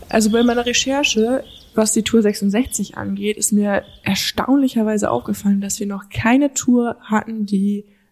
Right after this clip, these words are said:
an der Westküste im Landkreis Cuxhaven lang führt, beziehungsweise nach Bremerhaven. Ich glaub, das liegt vielleicht ein bisschen daran, dass alle immer sagen, "Ah, Bremerhaven ist so unfassbar hässlich."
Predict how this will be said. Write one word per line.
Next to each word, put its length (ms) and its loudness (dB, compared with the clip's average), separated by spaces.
an 120 2
der 160 2
Westküste 720 -2
im 240 -4
Landkreis 480 -8
Cuxhaven 500 -4
lang 160 -6
führt, 380 -4
beziehungsweise 480 -2
nach 160 -8
Bremerhaven. 580 -6
Ich 100 -16
glaub, 180 0
das 180 0
liegt 260 2
vielleicht 300 -4
ein 80 2
bisschen 260 0
daran, 240 -2
dass 160 -6
alle 160 -4
immer 160 -6
sagen, 200 -8
"Ah, 40 -10
Bremerhaven 500 -10
ist 120 -4
so 60 -10
unfassbar 380 -6
hässlich." 580 -6